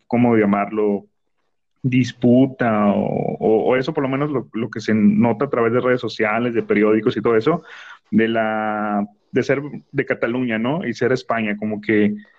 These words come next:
siempre se pique. Y, y Del Bosque siento pudo mediar bien en esas dos generaciones de, del Barcelona sobre todo y también, por supuesto, del Madrid,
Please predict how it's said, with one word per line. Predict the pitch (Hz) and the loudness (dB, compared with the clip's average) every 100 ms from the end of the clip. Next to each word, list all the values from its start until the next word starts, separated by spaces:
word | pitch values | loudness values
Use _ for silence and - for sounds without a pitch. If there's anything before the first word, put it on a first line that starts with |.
| _ _ | _ _
siempre | - 120 117 | -2 -2 -2
se | 135 | -2
pique. | 139 - 117 - 120 - | -2 -2 -4 -4 -8 -4
Y, | - 113 120 117 | -2 0 2 4
y | |
Del | 113 | 4
Bosque | 113 120 147 | 2 0 -2
siento | 135 120 131 135 | 0 0 0 -2
pudo | 131 135 | 0 2
mediar | 131 117 117 | 2 0 -2
bien | 117 113 120 | -2 -6 -6
en | 120 | -6
esas | 113 117 120 113 | -6 0 0 0
dos | 117 - | -2 0
generaciones | 120 110 104 107 104 117 113 | 0 2 0 2 2 2 0
de, | 104 101 98 | 2 4 4
del | 113 | 2
Barcelona | 98 - 120 147 | 0 -2 -2 -4
sobre | 160 147 135 | -2 -4 0
todo | 135 151 | 2 2
y | |
también, | 151 117 120 | 0 -2 -2
por | 117 - | -4 -10
supuesto, | - 113 123 | -6 -4 0
del | 117 | 2
Madrid, | 120 135 226 | 2 2 2